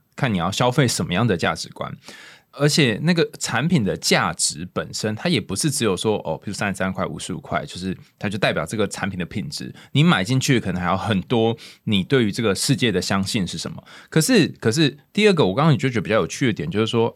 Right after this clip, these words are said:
啊，你说这是一个可以负担得起的价格，然后它又是，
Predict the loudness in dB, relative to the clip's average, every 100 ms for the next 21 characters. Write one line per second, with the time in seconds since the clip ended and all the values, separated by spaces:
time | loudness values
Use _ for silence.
0 | -2 2 4 4 4 4 4 2 2 2
1 | 0 -2 -2 2 4 4 4 2 0 0
2 | 2 0 -2 -6 -6 -10 -20 -4 2 4
3 | 6 4 4 4 4 4 4